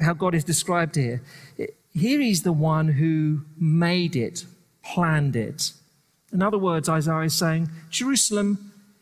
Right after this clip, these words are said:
if you've got threatening neighbors, God planned it. If you've got a vulnerable water supply, God planned it.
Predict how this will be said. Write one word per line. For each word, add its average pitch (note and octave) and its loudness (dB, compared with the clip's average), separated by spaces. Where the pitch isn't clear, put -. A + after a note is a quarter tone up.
if A3+ 0
you've F4+ -4
got A#3+ 0
threatening F#3+ 0
neighbors, E3 -2
God F#3+ -2
planned D#3+ 0
it. - -8
If F#3 0
you've F4+ -4
got C#4+ -2
a G#3+ 2
vulnerable F3 2
water F3+ 0
supply, C3+ -4
God F3+ 0
planned D#3+ 0
it. - -6